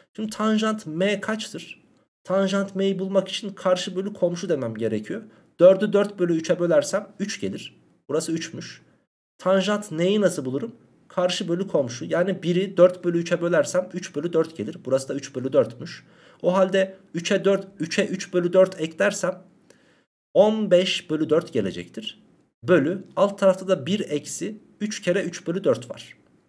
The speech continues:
Şimdi üst taraf on beş bölü dört. Tamam. Alt tarafa bakıyorsun. Şurası dokuz bölü dört. Birden dokuz bölü dördü çıkarırsan eksi beş bölü dört bulursun.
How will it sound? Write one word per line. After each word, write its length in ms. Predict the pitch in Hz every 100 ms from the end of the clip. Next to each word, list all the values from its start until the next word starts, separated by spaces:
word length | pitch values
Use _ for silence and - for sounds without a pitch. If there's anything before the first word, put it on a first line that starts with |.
| _ _ _ -
Şimdi 220 | 165 185
üst 180 | 214 -
taraf 280 | 196 190
on 180 | 185 185
beş 220 | 180 170
bölü 140 | 160 170
dört. 400 | 101 - - - _ _ _
Tamam. 380 | - 202 - - _ _ _ _ _ -
Alt 180 | 202 208
tarafa 260 | 190 196
bakıyorsun. 380 | 180 - 120 156
Şurası 360 | 190 165 170 170
dokuz 320 | 165 170 131
bölü 160 | 104 87
dört. 340 | 73 - - _ _ _ _ _ _ _ -
Birden 400 | 120 160 190 180
dokuz 300 | 175 190 175
bölü 160 | 175
dördü 220 | 160 156 165
çıkarırsan 440 | - 160 - 190
eksi 280 | 156 - 156
beş 240 | 170 -
bölü 280 | 123 202 220 - _ _ - 110
dört 340 | 170 170 -
bulursun. 580 | 101 98 98 90 - 214